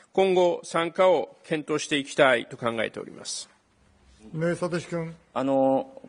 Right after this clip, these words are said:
Speaker 3: 核保有国がですね、このエヌピーティーがこの間の合意を重ねて、核軍縮の機能を、まあ、強めてきたってことに対する様々な反発がこの間あったわけでありまして、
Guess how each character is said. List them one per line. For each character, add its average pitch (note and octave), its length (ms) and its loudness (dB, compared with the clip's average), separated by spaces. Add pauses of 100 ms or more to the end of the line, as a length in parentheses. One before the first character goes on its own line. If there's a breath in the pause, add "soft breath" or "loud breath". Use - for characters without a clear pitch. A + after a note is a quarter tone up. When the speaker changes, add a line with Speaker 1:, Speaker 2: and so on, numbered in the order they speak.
Speaker 3:
核 D3+ 260 0
保 F#3+ 140 6
有 F#3 80 4
国 E3 180 2
が A2 120 4
で E2 100 -2
す - 120 -12
ね、 G#2+ 400 4 (200)
こ A#2 80 -6
の A#2+ 200 2
エ B2+ 40 2
ヌ C3+ 100 2
ピ D3+ 160 0
ー C#3+ 100 -2
テ E3+ 100 -2
ィ D#3+ 40 4
ー - 20 2
が C#3 140 2
こ C3+ 100 -2
の C#3 120 0
間 B2+ 200 0
の A#2 120 2
合 C#3+ 180 0
意 B2 80 0
を G#2 100 -2
重 G#2 220 -8
ね A2 100 -2
て、 A#2 320 0 (560 soft breath)
核 C#3+ 220 -10
軍 F#3+ 180 -4
縮 A2 340 -6
の F#2+ 160 0
機 - 140 -2
能 A#2+ 160 4
を、 F2+ 40 2
ま E2+ 120 0
あ、 - 40 -6
強 F3 200 2
め G#3+ 120 4
て B2 100 -4
き - 80 -20
た F2 80 -2
っ E2+ 40 -4
て - 140 -12
こ F#2 80 -4
と F#2 60 0
に F2 60 -4
対 F#2+ 180 -4
す A2+ 120 -4
る G2+ 120 0
様 C#3 200 2
々 C#3+ 180 0
な E2 180 -6 (260 soft breath)
反 F#2+ 140 -8
発 F2+ 240 -4
が F2 80 2
こ F#2+ 80 -4
の F#2 140 2
間 D#2+ 260 -4
あ - 60 6
っ C#3 120 2
た F#2 80 4
わ D#2+ 100 2
け D2 100 -6
で D2+ 40 -4
あ D2 60 -4
り D2+ 60 -4
ま D2+ 120 -2
し - 80 -14
て、 G#2+ 340 6